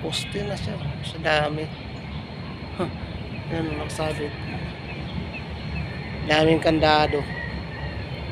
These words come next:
Grabe. Diba? Dami. Ayan pa, oh.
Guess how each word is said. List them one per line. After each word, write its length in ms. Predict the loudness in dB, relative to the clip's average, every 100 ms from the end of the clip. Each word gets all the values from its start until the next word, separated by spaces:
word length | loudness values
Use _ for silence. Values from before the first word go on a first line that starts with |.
| -6 -6 -4
Grabe. 640 | 2 4 4 4 0 -2 -6 -8 -6 -8 -6 -6 -6 -6 -6 -6 -6 -6 -6 -6 -6 -6 -6 -4 -4 -4 -4 -4 -4
Diba? 240 | 0 0 0 -2 -4 -4 -4 -4
Dami. 380 | -4 -4 -4 -6 -6 -6 -6 -6 -6 -6 -4 -6 -6 -6 -6 -6 -6 -6 -6 -4 -4 -4 -6 -6 -6 -4 -4 -6 -6 -6 -6 -4 -4 -4 -2 -2 -2 -2 -2 -2 -2 0
Ayan 160 | 0
pa, 140 | 0 0
oh. 240 | 0 0